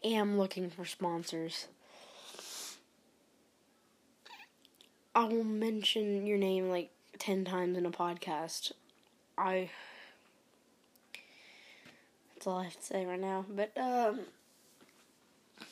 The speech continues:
cars, cars, cars, cars. I can't, I mean,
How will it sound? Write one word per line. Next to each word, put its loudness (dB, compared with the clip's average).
cars, 2
cars, -14
cars, -
cars. -20
I -18
can't, -6
I -2
mean, -4